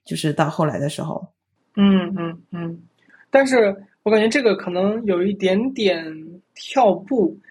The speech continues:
Speaker 2: 这个，<laughs> 稍微商业化一点说，你说的是一个复购问题，就是，就是它本质上是可能你用一次之后，哇，我悟了，这个产品以后我不需要了，对不对？
Speaker 1: 对，对，对，对，对，
Speaker 2: 但是，
Speaker 1: 对，对，对，对。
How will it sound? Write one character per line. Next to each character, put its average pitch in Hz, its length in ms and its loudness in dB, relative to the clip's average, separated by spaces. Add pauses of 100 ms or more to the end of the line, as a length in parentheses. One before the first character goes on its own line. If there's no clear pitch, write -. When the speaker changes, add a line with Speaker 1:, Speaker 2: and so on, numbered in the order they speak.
(160)
Speaker 2:
这 277 160 2
个， 190 260 4 (240)
<laughs> - 240 -18
稍 - 480 2
微 247 140 6
商 262 280 2
业 247 80 4
化 196 240 4
一 175 40 2
点 151 200 -6
说， 170 220 -6
你 165 160 -6
说 214 160 2
的 220 100 6
是 214 140 -4
一 208 60 0
个 214 100 2
复 240 180 -8
购 240 220 4
问 147 220 -2
题， - 200 -20 (480)
就 196 140 2
是， 190 240 4
就 214 100 0
是 202 140 4
它 220 240 2
本 190 220 0
质 220 120 0
上 208 240 4
是 196 140 -4
可 180 140 -6
能 190 240 2
你 165 200 -2 (220)
用 254 240 4
一 196 100 2
次 220 280 0
之 202 120 -2
后， 196 260 2
哇， 165 140 2
我 156 220 0
悟 233 320 0
了， 143 180 -4 (380)
这 240 100 -6
个 233 60 2
产 208 240 2
品 233 160 2
以 196 60 2
后 208 160 0
我 175 100 2
不 - 100 -10
需 196 200 -4
要 208 280 4
了， 139 160 -4 (280)
对 180 100 -4
不 160 80 -4
对？ 165 80 0
Speaker 1:
对， 320 160 6
对， 294 160 4
对， 247 140 0
对， 208 160 0
对， 208 120 -4
Speaker 2:
但 247 160 4
是， 240 60 -2
Speaker 1:
对， 226 140 2
对， 165 160 -10
对， 165 140 -10
对。 - 140 -14